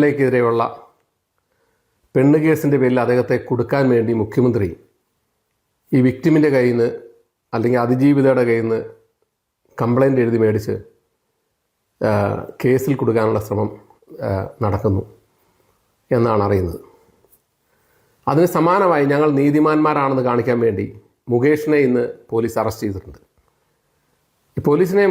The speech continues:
മുകേഷിനെ അറസ്റ്റ് ചെയ്തതിൻ്റെ കാരണം എന്ന് പറയുന്നത് വട്ടയിട്ട് വാള പിടിക്കുക എന്ന് പറയും നമ്മുടെ നാട്ടിൽ.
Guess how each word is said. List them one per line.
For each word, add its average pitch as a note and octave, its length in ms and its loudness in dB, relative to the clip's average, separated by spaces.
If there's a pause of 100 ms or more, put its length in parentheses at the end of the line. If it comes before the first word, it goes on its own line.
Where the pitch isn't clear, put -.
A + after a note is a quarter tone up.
മുകേഷിനെ F#3+ 400 2
അറസ്റ്റ് D#3+ 260 -2
ചെയ്തതിൻ്റെ D#3 320 2
കാരണം C3+ 260 0
എന്ന് C#3 140 2
പറയുന്നത് A2+ 360 0 (720)
വട്ടയിട്ട് D3 560 0
വാള C3 280 2
പിടിക്കുക B2+ 260 -2
എന്ന് A2+ 120 -4
പറയും F#2+ 180 -4
നമ്മുടെ G2+ 180 -6
നാട്ടിൽ. F#2 200 -10